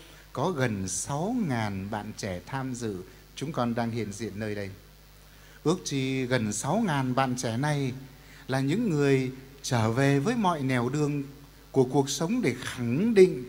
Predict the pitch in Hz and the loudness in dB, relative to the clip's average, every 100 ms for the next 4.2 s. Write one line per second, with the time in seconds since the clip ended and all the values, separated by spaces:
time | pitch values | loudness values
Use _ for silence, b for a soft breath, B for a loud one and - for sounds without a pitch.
0 | B B 135 202 262 190 156 131 127 123 | B B -4 0 4 4 4 4 4 4
1 | 113 120 113 104 B B - 165 175 170 | 4 0 0 -4 B B -2 2 2 2
2 | 170 170 B B B 87 107 147 190 254 | 0 -4 B B B -10 -8 -2 0 0
3 | 220 262 - 190 185 185 175 131 98 139 | -4 -6 -2 -4 0 0 0 -2 -4 -4
4 | 165 165 | -6 -6